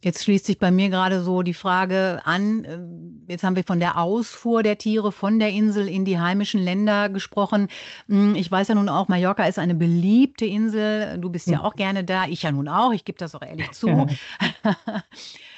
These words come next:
Speaker 1: Äh, ist es so, dass, äh, viele Tierhalterinnen und Tierhalter ihre Tiere mit auf die Insel nehmen? Du weißt, was ich meine. Ich meine,
Speaker 2: Ja.
Speaker 1: darüber kann man jetzt streiten, ob das angenehm ist oder nicht, der Transport an sich. Aber, ne, ich sag mal,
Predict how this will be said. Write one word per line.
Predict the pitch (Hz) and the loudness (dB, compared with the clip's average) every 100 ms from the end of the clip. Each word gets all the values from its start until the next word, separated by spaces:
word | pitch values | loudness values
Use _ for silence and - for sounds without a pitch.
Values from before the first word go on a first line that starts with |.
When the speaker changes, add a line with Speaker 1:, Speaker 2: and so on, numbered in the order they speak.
| 202 | -8
Speaker 1:
Äh, | 185 180 180 170 | -2 -2 -2 -6
ist | 214 196 | -8 -8
es | 226 - | -8 -8
so, | 220 | -6
dass, | 202 185 | -6 -8
äh, | - 190 | -12 -12
viele | - 226 220 214 214 | -6 -4 -2 -4 -6
Tierhalterinnen | - 220 196 202 208 196 202 202 | -6 -4 -2 -4 -2 -2 -2 -2
und | 180 | -4
Tierhalter | - 214 190 190 202 | -4 -2 -2 -2 -4
ihre | 160 165 180 | -4 -4 -4
Tiere | - 190 175 | -4 -4 0
mit | 175 185 - | 0 0 -2
auf | 160 - | -4 -4
die | 175 - - | -8 -6 2
Insel | 285 269 156 147 | 6 6 6 2
nehmen? | 139 135 139 | 0 0 -2
Du | 160 | -2
weißt, | 180 202 - | 0 -2 -2
was | 147 | -8
ich | 131 | -6
meine. | 147 131 139 | -6 -4 -2
Ich | |
meine, | 165 165 156 | 0 2 2
Speaker 2:
Ja. | 170 | 0
Speaker 1:
darüber | 165 180 165 | 0 0 0
kann | 190 180 | 0 0
man | 175 | 0
jetzt | 160 | -2
streiten, | - - 180 226 214 | -4 -2 -2 0 -4
ob | 175 - | -4 -6
das | 170 - | -6 -6
angenehm | 185 214 196 196 | -6 -2 -2 -2
ist | 165 185 | -4 -6
oder | 165 160 | -4 -2
nicht, | 202 220 | -2 -2
der | 180 | -4
Transport | 160 180 160 - 175 143 | -2 -2 -2 -2 -2 -2
an | 156 | -4
sich. | 160 226 262 - - - - - | 0 0 -2 -8 -18 -18 -18 -6
Aber, | - 196 226 233 226 - - | 0 2 2 2 0 -6 -20
ne, | - 208 226 262 | -10 -2 -2 -2
ich | - 208 | -10 -8
sag | 226 208 | -2 0
mal, | 208 196 | 0 -4